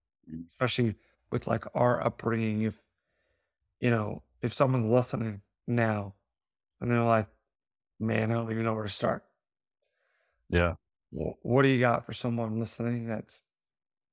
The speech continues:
Speaker 2: kind of just now, like, getting some light bulbs of, like, "Oh man, this is kind of in my way"? What can someone do to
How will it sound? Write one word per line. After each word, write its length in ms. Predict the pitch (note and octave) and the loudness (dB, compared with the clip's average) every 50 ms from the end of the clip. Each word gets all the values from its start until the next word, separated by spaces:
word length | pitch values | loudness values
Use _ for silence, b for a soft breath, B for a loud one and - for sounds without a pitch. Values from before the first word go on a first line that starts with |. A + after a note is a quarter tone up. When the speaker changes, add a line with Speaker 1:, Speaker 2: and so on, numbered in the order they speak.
| _ _ - | _ _ -2
Speaker 2:
kind 160 | - D3 C#3+ | 2 4 4
of 60 | A2+ | 6
just 240 | - C#3+ B2+ - - | 6 4 2 2 -2
now, 540 | B2 A#2 A#2 A#2 A#2 A#2 A2+ G#2+ G#2+ G#2 - _ _ - | -4 -2 0 0 2 2 0 0 -2 -6 -8 _ _ -8
like, 280 | - - - - _ | -8 -8 -8 -8 _
getting 260 | - B2+ A#2 A#2+ A2 | -2 -2 -2 -2 -2
some 360 | G2+ - - A2+ A2 G#2+ G#2 G#2+ | -4 -4 -4 -4 -4 -4 -2 2
light 240 | A#2 A#2+ B2 A#2+ | 2 4 4 4
bulbs 340 | - A#2 A2 G#2+ G#2+ G#2+ G#2+ | 4 4 4 4 2 0 -2
of, 120 | A2 G2+ G#2+ | -4 -2 -2
like, 360 | G#2+ G#2 G#2 G2+ F#2+ - - _ _ _ _ _ _ _ _ _ _ _ - | -2 -2 -4 -4 -8 -12 -20 _ _ _ _ _ _ _ _ _ _ _ -2
"Oh 180 | C#3+ B2 A#2+ - - | 0 2 2 0 -2
man, 180 | - A2 G#2+ G#2+ | -6 -6 -4 -4
this 220 | A2 G#2+ - - | -4 -6 -4 -4
is 280 | - A2 G2 - - - - | -4 -4 -4 -8 -12 -16 -12
kind 220 | - - B2 A#2 A#2 | -4 0 0 2 2
of 80 | G#2+ | 2
in 80 | A2+ A2+ | 0 0
my 160 | A2+ G#2+ G#2 | 0 -2 -4
way"? 400 | G2 G#2 A2 G#2+ G#2+ - B2+ - _ _ _ _ _ _ _ _ _ _ _ _ _ _ | -2 -2 -2 -2 -2 -2 -6 -10 _ _ _ _ _ _ _ _ _ _ _ _ _ _
What 200 | - C#3 C#3 C3 | 0 0 0 0
can 120 | - C3 A#2+ | 0 -4 -6
someone 340 | - C3 B2+ B2 A#2+ A#2 A2+ | -2 -2 0 0 0 0 2
do 240 | A#2 A#2 A#2 A#2 | 2 2 2 4
to 280 | A2 A2 G#2+ G#2 G2 | 4 4 2 2 0